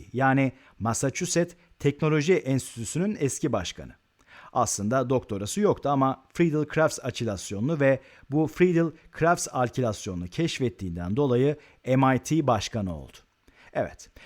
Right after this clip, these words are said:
bu videoda size keton oluşturma tepkimesini göstermek istedim. Yani oluşturduğumuz bu keton asetofenon. Daha önce gördüğümüz gibi bu molekülün yaygın adı.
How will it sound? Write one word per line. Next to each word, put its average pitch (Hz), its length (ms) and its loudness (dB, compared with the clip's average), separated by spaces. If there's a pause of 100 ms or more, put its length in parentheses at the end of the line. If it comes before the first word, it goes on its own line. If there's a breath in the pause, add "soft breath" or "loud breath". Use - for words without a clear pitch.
(120 loud breath)
bu 214 160 4
videoda 127 480 2 (100)
size 123 540 -2 (200)
keton 185 360 -2
oluşturma 151 600 -2
tepkimesini 135 640 0
göstermek 147 640 0
istedim. 82 480 -14
Yani 131 420 2 (220 loud breath)
oluşturduğumuz 120 880 -2
bu 151 140 0
keton 156 520 -4 (280 soft breath)
asetofenon. 139 1080 0 (600 soft breath)
Daha 123 260 2
önce 92 180 -6
gördüğümüz 107 580 -2
gibi 123 400 0 (240 loud breath)
bu 160 180 4
molekülün 127 640 0 (140)
yaygın 107 440 -2
adı. 76 180 -14